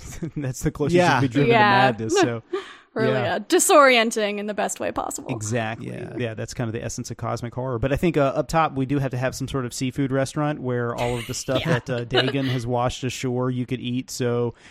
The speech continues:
Speaker 1: maybe just kind of, like, <laughs> reconfiguring, like, uh, I don't know, crawfish to make some sort of new <laughs> d-, dish or
Speaker 3: <laughs>
Speaker 1: something. I don't know. Uh, so, yeah.
Speaker 2: Yeah.
Speaker 1: Yeah, stuffing different seafood into other seafood, I think, would be the best way to do it. Like, you know, stick a mollusk in a halibut and eat that.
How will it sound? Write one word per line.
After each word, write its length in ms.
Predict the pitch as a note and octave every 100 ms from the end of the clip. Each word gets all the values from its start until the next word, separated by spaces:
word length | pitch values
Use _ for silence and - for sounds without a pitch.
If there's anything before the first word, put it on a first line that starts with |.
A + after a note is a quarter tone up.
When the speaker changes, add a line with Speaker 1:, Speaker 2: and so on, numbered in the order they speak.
| -
Speaker 1:
maybe 220 | D3 D3
just 120 | C#3+ C#3
kind 120 | D3+
of, 60 | C3+
like, 140 | C3+
<laughs> 120 | -
reconfiguring, 880 | E3+ C#3 D3+ D3+ - C3+ C3+ C#3 C3+
like, 240 | B2 A#2+
uh, 220 | B2 A#2 A2 _ _
I 40 | A#2+
don't 20 |
know, 40 | A2+
crawfish 580 | C3 A#2 - B2+ A#2+ -
to 60 |
make 160 | B2 A#2+
some 120 | B2+
sort 180 | - A#2
of 100 | A2
new 140 | B2 B2+ -
<laughs> 80 |
d-, 280 | D3+ - E3 -
dish 240 | D#4 - -
or 80 |
Speaker 3:
<laughs> 40 | C#4
Speaker 1:
something. 340 | F3 D#3 D#3+
I 100 | C#3+
don't 180 | C3 C3
know. 160 | B2 A#2+ - - - - F4+
Uh, 260 | G#2+ A2+ G#2+
so, 360 | - A2 G#2+ G#2 _ _
yeah. 240 | B2+ A2+ G#2+
Speaker 2:
Yeah. 280 | B2+ C#3+ G#2
Speaker 1:
Yeah, 80 | B2
stuffing 460 | - F3+ F3 E3+
different 340 | C3+ D#3 D#3 C3+
seafood 420 | D#3+ C#3+ C3+ B2+
into 240 | C#3 C#3 B2+
other 220 | B2 B2
seafood, 460 | - B2 A#2+ B2
I 80 | A2+
think, 160 | A#2 A2+
would 80 | A2+
be 60 |
the 80 | A2
best 160 | A2 A#2
way 80 |
to 60 | G#2
do 120 | G#2+
it. 120 | A2 -
Like, 140 | - -
you 120 | A#2+
know, 180 | A2 A2+ _ _ _
stick 200 | - B2+
a 20 |
mollusk 400 | A#2+ A#2+ A#2 -
in 80 | A#2
a 40 |
halibut 380 | G#2+ A2 A2 A2
and 100 | A2
eat 120 | A2 -
that. 240 | -